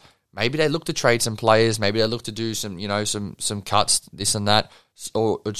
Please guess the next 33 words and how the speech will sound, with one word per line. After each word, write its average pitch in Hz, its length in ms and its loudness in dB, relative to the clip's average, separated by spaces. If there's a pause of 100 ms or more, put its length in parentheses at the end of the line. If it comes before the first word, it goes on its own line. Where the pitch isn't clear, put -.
(120)
or 101 80 -4
tighten - 260 0
up 87 120 -2
their 107 120 0
rotation. 101 640 -2
They'll, 110 140 2
they'll 123 140 4
be 135 100 4
okay. 101 260 -2 (220)
They'll 113 100 -2
definitely 110 360 -2
be - 20 2
okay. 85 260 -4 (720)
Next - 160 4
player 208 160 8
I 165 60 8
have 160 120 6
in 151 60 0
there, 147 120 4
I 139 100 6
still 190 200 -2
do 185 160 -2
have 139 180 0
Julius 135 300 -4
Randle 131 280 -4
in 95 120 -6
here 90 160 -6
as, 85 120 -8 (280)
as 98 120 -6
an 90 60 -6
all-star. 95 380 0
I - 40 -4
think, 104 300 -4